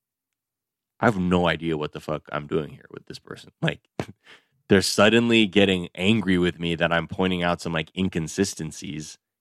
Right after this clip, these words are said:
in what, how, what, who I believed this person to be. And now she is totally pull-, like,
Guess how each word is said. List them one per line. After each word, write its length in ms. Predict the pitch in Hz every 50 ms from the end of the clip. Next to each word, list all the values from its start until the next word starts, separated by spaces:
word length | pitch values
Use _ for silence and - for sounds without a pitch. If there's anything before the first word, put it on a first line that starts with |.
| _ _ -
in 400 | 90 85 82 80 80 78 73 - _ _ _ _ _ _ _ _ _ _ _
what, 420 | - 87 85 87 82 90 95 - - _ _
how, 280 | - - 98 92 95 - -
what, 260 | 92 98 104 73 - -
who 120 | 110 110 110
I 100 | 107 95
believed 380 | 85 90 90 92 98 80 76
this 160 | 80 78 -
person 360 | - - 82 78 - 78 78 -
to 80 | - 76
be. 220 | - - 76 - _ _ _ _ _ _ _ _
And 100 | - 90 95
now 140 | 113 113 101
she 180 | - - 143 147
is 140 | 117 -
totally 440 | - - - 95 104 117 123 127 131
pull-, 320 | 107 - 107 110 107 - -
like, 180 | 101 92 87